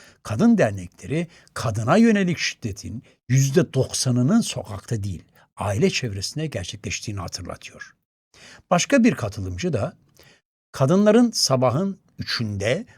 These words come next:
karanlık sokaklarda tepeden tırnağa silahlı göçmenler tarafından saldırıya uğrayabileceğini söylemek tamamen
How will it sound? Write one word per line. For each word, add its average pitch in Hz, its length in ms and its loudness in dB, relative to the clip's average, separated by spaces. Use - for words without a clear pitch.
karanlık 127 520 2
sokaklarda 147 720 2
tepeden 143 520 0
tırnağa 131 520 -2
silahlı 107 580 -4
göçmenler 127 720 0
tarafından 131 520 0
saldırıya 113 640 -4
uğrayabileceğini 98 920 -8
söylemek 82 760 -8
tamamen 135 840 0